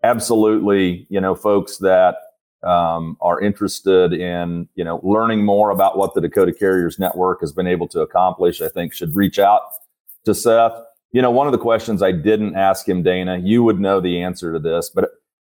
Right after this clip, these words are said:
as we've, as we've gone through this, we've talked about, you know, underserved areas and what is the best map?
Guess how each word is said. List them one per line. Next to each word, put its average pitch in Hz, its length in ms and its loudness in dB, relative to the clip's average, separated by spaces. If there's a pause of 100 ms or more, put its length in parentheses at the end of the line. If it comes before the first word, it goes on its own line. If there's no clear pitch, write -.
(140)
as 143 200 2
we've, 135 240 4 (120)
as 131 200 2
we've 139 160 2
gone 107 240 0
through 113 200 2
this, 90 180 2
we've 95 140 -6
talked 117 240 2
about, 101 480 4
you 101 80 2
know, 92 160 0
underserved 101 580 0
areas 85 680 0
and 98 360 0 (380)
what 143 280 2
is 110 640 4
the 107 120 0
best 104 640 2
map? 95 600 -2